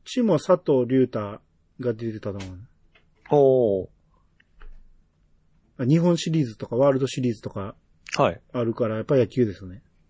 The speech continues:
Speaker 2: はいはい。あー、なるほどね。
Speaker 1: あ、草野球チーム。
Speaker 2: うん。
Speaker 1: らしいですよ。
Speaker 2: へー。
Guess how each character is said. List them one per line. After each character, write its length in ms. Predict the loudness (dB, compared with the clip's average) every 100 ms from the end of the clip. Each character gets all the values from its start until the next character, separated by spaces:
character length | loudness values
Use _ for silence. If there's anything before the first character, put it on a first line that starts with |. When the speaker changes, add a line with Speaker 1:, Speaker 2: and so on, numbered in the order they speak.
| _ _
Speaker 2:
は 100 | -2
い 40 |
は 120 | -2
い。 40 | -2
あ 400 | 0 2 2 0
ー、 20 |
な 120 | -2 -6
る 80 |
ほ 80 | -8
ど 80 | -10
ね。 120 | -10 -10 _ _ _ _ _ _ _ _ _ _ _ -20 _ _ _ -20 -20 _
Speaker 1:
あ、 200 | -6 -6 -8
草 240 | -4 2
野 220 | 4 4
球 240 | 2 0 0
チ 220 | 0 0
ー 40 |
ム。 120 | 0 -8 _ _ _ _
Speaker 2:
う 80 | -8
ん。 160 | -8 -12 _ _ _ _ _ -8
Speaker 1:
ら 100 | -6
し 180 | -6 -8
い 40 |
で 60 | -8
す 120 | -8
よ。 100 | -10 _ -18 -18 -12
Speaker 2:
へ 60 |
ー。 760 | -10 -8 -10 -10 -10 -10 -12